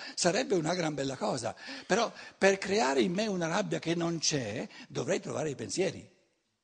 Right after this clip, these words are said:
corrispondenti. Quindi ci vuole il pensiero.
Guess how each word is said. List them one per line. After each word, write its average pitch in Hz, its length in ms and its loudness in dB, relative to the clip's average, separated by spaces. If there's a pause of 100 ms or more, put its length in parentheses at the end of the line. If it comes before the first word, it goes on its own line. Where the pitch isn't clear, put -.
(600)
corrispondenti. 127 800 -8 (1900)
Quindi 240 240 -2
ci 147 120 0
vuole 135 180 0
il 123 60 -4
pensiero. - 520 -4